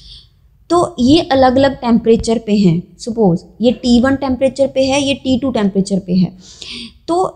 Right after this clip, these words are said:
ये temperature अगर एक दूसरे के contact पे होंगे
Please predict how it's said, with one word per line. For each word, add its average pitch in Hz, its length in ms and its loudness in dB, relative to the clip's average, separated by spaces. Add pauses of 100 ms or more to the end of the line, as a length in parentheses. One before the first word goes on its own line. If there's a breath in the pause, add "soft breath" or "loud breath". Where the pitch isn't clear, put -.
(120)
ये 254 320 6
temperature 262 560 0
अगर 240 360 2
एक 220 320 2
दूसरे 240 280 0
के 262 140 -2
contact 214 680 -4
पे 262 60 4
होंगे 220 680 2